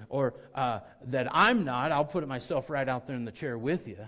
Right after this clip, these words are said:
that we're not living under this type of power, this type of energy that Paul is describing. He's put all of this under Christ's feet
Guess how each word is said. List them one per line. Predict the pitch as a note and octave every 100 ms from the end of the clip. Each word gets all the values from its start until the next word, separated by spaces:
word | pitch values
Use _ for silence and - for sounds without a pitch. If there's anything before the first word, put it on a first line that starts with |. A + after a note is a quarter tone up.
| - _ _ _ _
that | C3+ C3
we're | F3 G#3
not | F3+ C3
living | C#3+ F#3+ F#3 C#3+
under | D#3 C#3+
this | A2+ G#2+ F#3+ A3+ -
type | - C#3+ A2+
of | -
power, | - B2+ F#2+ F#2+ G2+ - _ _ _ _ _ _ _ _ _ _ _ _ _ _ _ -
this | G3 G3+
type | F3 C3+
of | A#2+ F2
energy | G2 F#2 F#2+ - G2+ - _ _ _ _ _ _ _ _ _ _ -
that | G2
Paul | - G#2 G2+
is | -
describing. | G2 - - F2+ G2 G2+ A2+ _ _ _ _ _ _ _ _ _ _ _ _
He's | - C#3+
put | - B2+ G#2
all | A2+ C3+ D3+ C3+
of | G2
this | F#2 - - - _ _ _ _ _ _ _ _ _ _ _ -
under | G#2+ G2+
Christ's | G2+ - G2 F#2+ -
feet | - E2 F2